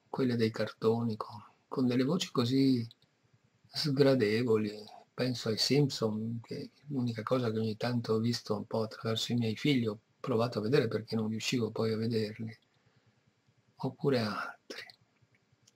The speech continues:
Voci artefatte, voci sgradevoli, che non hanno niente di, di umano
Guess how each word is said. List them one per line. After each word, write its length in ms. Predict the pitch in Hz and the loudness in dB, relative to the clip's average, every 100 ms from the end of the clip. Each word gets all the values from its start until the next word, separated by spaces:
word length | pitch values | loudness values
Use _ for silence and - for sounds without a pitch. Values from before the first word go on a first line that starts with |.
| - _ _ _ _ _ | -20 _ _ _ _ _
Voci 240 | - 170 185 | -2 2 2
artefatte, 720 | 151 160 - 135 143 147 113 | 2 0 2 4 4 2 0
voci 500 | 113 110 120 117 107 | 0 0 0 0 0
sgradevoli, 1400 | 107 120 127 123 123 117 135 110 107 107 107 113 113 - 113 - - _ _ _ _ _ _ _ _ _ _ _ _ _ _ _ _ _ - - | -2 -2 4 4 4 4 4 2 0 -2 -2 -6 -8 -12 -20 -20 -20 _ _ _ _ _ _ _ _ _ _ _ _ _ _ _ _ _ -20 -12
che 160 | - 165 | -4 -2
non 180 | 185 | 0
hanno 220 | 190 208 147 | 2 4 6
niente 480 | 151 175 175 147 | 8 8 8 6
di, 580 | 127 123 120 113 - - - - - _ _ _ _ | 6 4 2 0 -4 -8 -14 -16 -20 _ _ _ _
di 220 | 135 131 | 0 2
umano 680 | 123 165 175 107 104 104 | 2 2 2 0 -2 -6